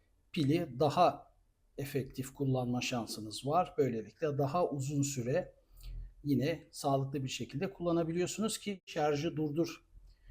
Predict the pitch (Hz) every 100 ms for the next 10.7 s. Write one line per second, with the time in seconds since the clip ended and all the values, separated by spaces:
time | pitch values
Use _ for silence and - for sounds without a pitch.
0 | - - - 156 147 143 143 - 147 143
1 | 131 123 117 110 139 196 - _ 131 123
2 | 131 135 143 147 180 - _ _ - 143
3 | 156 135 151 135 131 180 190 156 139 135
4 | 165 156 143 143 139 143 143 135 127 131
5 | 131 139 120 110 - 113 160 202 196 180
6 | 139 117 160 - - - - _ _ -
7 | 233 202 202 185 _ - 208 - 185 -
8 | 175 170 - 160 147 151 147 - 143 135
9 | 127 135 147 - - 139 135 - 139 139
10 | - - 120 120 156 202